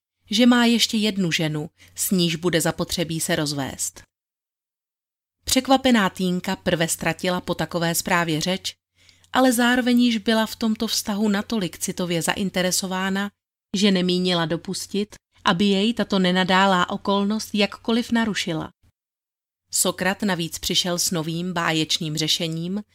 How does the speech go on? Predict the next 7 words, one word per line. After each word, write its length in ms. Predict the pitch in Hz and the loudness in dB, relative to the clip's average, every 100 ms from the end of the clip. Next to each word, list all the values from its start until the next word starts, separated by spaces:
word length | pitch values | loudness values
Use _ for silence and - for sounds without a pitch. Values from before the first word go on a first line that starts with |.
| _ - _ | _ -20 _
které 360 | - 262 254 254 | -2 0 2 2
by 100 | 262 | 4
jim 240 | 254 247 | 4 2
umožnilo 580 | 214 208 208 220 226 226 | 0 0 0 0 0 0
legalizovat 760 | 208 180 190 190 185 196 202 | 0 0 0 0 0 -2 -2
jejich 280 | 196 196 175 | -2 -2 -2
lásku, 600 | 190 156 156 - - 208 | -2 0 0 -4 -4 -6